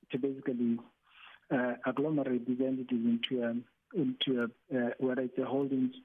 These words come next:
structure, a holding company, whether it's an, it's an agent like the Chinese have, have done. And that seems to have worked well in terms of ensuring uniform oversight over the, their entities versus the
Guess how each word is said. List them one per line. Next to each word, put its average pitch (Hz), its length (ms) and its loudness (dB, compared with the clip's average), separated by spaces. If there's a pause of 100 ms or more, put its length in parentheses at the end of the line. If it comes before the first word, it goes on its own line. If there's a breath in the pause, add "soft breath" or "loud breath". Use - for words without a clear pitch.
(100)
structure, 135 380 -2
a 113 40 0
holding 131 320 0
company, 127 380 0
whether 123 140 2
it's 131 160 0
an, 117 240 2
it's 123 200 -2
an 123 160 4
agent 135 440 -2
like 117 180 -2
the 123 80 -6
Chinese 127 400 2
have, 123 100 -2 (460 loud breath)
have 123 180 -2
done. 151 300 -2
And 120 100 0
that 147 160 0 (120)
seems 139 160 0
to 143 100 0
have 127 160 -2
worked 131 260 -2
well 139 280 2
in 120 340 -4
terms 127 200 -2
of 120 100 -4 (160)
ensuring 123 280 2 (360 loud breath)
uniform 131 640 0
oversight 123 720 -2
over 120 260 2
the, 117 280 0 (140)
their 123 160 0
entities 123 440 0 (220)
versus 127 280 -2 (100)
the 120 100 0